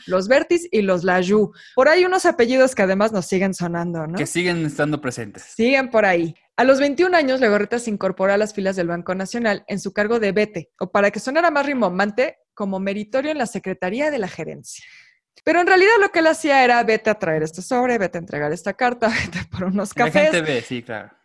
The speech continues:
Speaker 1: Hasta mil novecientos once, cuando llegó a ocupar el cargo de secretario del Consejo de Administración.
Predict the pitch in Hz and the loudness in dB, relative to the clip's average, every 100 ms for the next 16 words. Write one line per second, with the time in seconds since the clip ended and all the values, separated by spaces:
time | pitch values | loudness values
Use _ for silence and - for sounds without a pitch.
0 | 131 247 247 247 269 254 269 285 277 240 | -2 0 0 0 0 0 0 2 2 2
1 | 220 247 254 302 285 233 226 180 226 247 | -2 -2 -2 -2 -2 -4 0 2 2 -4
2 | 196 185 185 185 190 240 208 208 208 202 | -4 -2 -2 -2 -4 -4 -2 -2 -2 -2
3 | 175 175 175 - 170 185 - 190 185 190 | -2 -2 -4 -8 -8 -10 -6 -4 -4 -6
4 | - 151 156 - 135 139 175 180 - 220 | -8 -12 -14 -14 -12 -10 -10 -10 -10 -8
5 | 277 285 | -6 -8